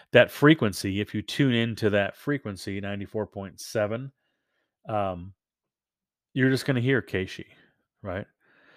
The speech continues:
So think of, like, a frequency as, like, what you're pulling towards you. And,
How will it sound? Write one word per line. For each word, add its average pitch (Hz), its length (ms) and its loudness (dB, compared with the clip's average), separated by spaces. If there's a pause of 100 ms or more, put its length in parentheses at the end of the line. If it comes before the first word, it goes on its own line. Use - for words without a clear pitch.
(320)
So 98 720 0
think 113 240 -2
of, 101 100 2
like, 92 380 0 (260)
a 113 140 -4
frequency 101 880 -2
as, 95 240 -6
like, 90 320 -6 (960)
what 113 560 -2
you're 107 260 -4
pulling 127 460 4
towards 135 460 -6
you. 165 200 -6 (1300)
And, 95 480 -4